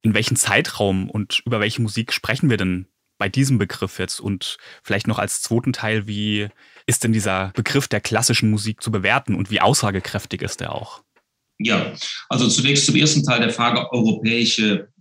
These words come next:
Speaker 2: äh, Musik der Neuzeit. Das ist die Denomination meines Lehrstuhls. Darunter versteht man im Allgemeinen die Musik vom frühen sechzehnten Jahrhundert bis zur Gegenwart,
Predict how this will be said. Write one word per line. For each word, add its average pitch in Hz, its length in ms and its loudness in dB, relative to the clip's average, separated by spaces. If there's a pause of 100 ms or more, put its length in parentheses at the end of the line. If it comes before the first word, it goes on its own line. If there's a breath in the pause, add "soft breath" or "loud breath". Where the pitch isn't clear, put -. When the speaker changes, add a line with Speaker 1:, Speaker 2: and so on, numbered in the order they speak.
(120)
Speaker 2:
äh, 113 100 -10
Musik 101 540 4
der 87 120 -2
Neuzeit. 104 640 0
Das 95 100 0
ist 98 140 -4
die 92 100 0
Denomination 95 800 2
meines 90 400 0
Lehrstuhls. 104 760 0 (400 loud breath)
Darunter 107 400 0
versteht 110 400 0
man 110 280 0 (200)
im 151 320 4
Allgemeinen 104 1000 6
die 98 140 4
Musik 98 320 2
vom 95 160 2
frühen 101 260 2
sechzehnten 101 580 0
Jahrhundert 92 520 0
bis - 180 -4
zur 82 200 -4
Gegenwart, 123 840 -2